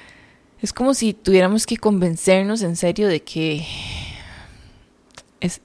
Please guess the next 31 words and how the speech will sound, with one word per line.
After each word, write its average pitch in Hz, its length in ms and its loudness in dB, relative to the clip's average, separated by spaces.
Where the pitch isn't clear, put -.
hemos 185 320 0
toda 226 240 6
la 214 120 4
vida 202 440 0
perseguido 180 680 2
un 214 220 2
inalcanzable 180 1120 -4
y 196 100 -4
que - 140 -6
nunca 226 680 -2
lo 190 140 0
vamos 175 240 0
a 185 60 0
alcanzar. 202 580 0
O 202 60 4
sea, 180 160 2
nunca 214 560 2
vamos 190 380 2
a 196 140 2
llenar 175 560 0
esa 202 240 2
meta 214 600 0
de 185 480 4
que 202 500 2
tiene 180 260 2
que 190 120 2
ser 190 320 4
parejo 190 560 4
todos 185 240 8
los 180 120 6
días, 185 480 2